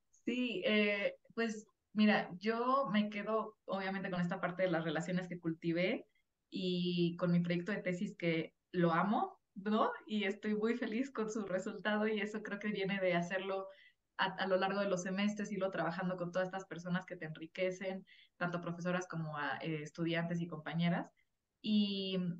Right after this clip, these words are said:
pues, la verdad es que al final yo creo que mi, mi pasión en la vida es la docencia y al observar a mis maestras,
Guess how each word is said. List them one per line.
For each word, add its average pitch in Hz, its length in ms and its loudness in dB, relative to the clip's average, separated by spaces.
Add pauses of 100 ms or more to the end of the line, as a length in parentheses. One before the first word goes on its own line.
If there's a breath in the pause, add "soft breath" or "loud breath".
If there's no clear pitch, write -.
(420)
pues, 202 380 -2 (340)
la 208 160 2
verdad 214 280 4
es 269 140 -2
que 185 500 -2
al 185 160 -2
final 202 640 -2
yo 202 220 -4
creo 202 320 -4
que 170 400 -2 (520)
mi, 185 240 -2
mi 185 200 -2
pasión 185 360 -2
en 214 100 6
la 196 80 4
vida 185 180 -2
es 190 60 -4
la 175 140 0
docencia 185 640 -2
y 175 360 -4 (520)
al 190 200 0
observar 202 460 -2
a 262 80 2
mis 214 220 0
maestras, 180 680 -2